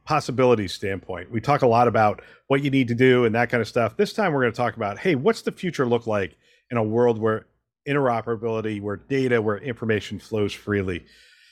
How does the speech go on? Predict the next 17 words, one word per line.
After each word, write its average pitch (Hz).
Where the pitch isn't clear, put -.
And 127
we're 170
gonna 180
do 156
that 147
on 123
October 127
fifth 143
at 117
one 127
o'clock 120
Eastern 123
Time, 117
ten 131
o'clock 123
Pacific 113
Time. 110